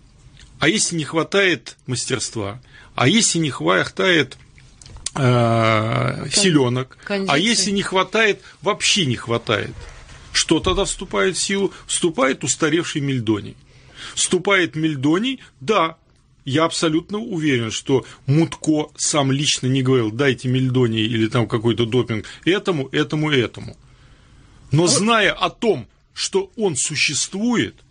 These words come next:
Speaker 1: зная о том, какой ценой добываются эти золотые, серебряные и другие медали и чемпионства, не сделано было ничего. Ничего не сделано.
Speaker 2: Павел Николаевич, вот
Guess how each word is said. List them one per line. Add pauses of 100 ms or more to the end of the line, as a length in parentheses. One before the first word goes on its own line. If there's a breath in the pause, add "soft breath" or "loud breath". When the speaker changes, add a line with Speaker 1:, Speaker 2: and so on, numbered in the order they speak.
(580 soft breath)
Speaker 1:
зная
о
том,
какой
ценой (340)
добываются (100)
эти
золотые,
серебряные
и
другие
медали (220 loud breath)
и
чемпионства, (1200 soft breath)
не
сделано
было
ничего. (560)
Ничего
не
сделано.
Speaker 2:
Павел
Николаевич,
вот